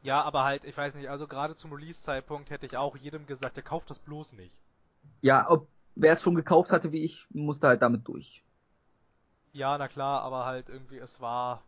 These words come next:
Speaker 1: boah, ja. Ja, aber halt auch, wenn man auch mal irgendwie so überlegt, ne, ich meine, es wurde zigmal verschoben, auch, ne? Und, ähm, es klang, fand ich, auch einfach alles viel zu schön, um wahr zu sein. Und da musst du halt auch mal gucken, das sind dreizehn Leute.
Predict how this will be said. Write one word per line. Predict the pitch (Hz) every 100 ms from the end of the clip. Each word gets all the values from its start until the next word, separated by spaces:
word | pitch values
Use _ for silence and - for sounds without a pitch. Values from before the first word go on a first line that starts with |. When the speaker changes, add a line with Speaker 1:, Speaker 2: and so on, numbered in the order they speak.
| -
Speaker 1:
boah, | - 117 - 117
ja. | 110 110 _ _ - -
Ja, | 131
aber | 151
halt | 160
auch, | 151
wenn | 160
man | 156
auch | 147
mal | 160
irgendwie | 151 151
so | 143
überlegt, | 147 143 131 139 -
ne, | 139
ich |
meine, | 139 139
es | 139
wurde | 147 143
zigmal | - 202 - 160 165
verschoben, | 156 - 156 170 139 160 _
auch, | 110 135 -
ne? | 123 127 170 _ _ _ _ _ _ _
Und, | 131 131 135 135 _
ähm, | 127 131 139 139 _ _ _ _ _ _ -
es | - -
klang, | - 131 143 196
fand | - 139 139 139
ich, | 123
auch | 131
einfach | 113 135 - 131
alles | - 131 -
viel | - 190
zu | - 139
schön, | - 139 175 - -
um | 151 156 -
wahr | 131 165 -
zu | 147
sein. | 120 117
Und | 120
da | 131
musst | 180 -
du |
halt | 151
auch | 143
mal | 143 135
gucken, | 180 -
das | 131
sind | 123
dreizehn | - 123 214 - 185
Leute. | 139 143 175 110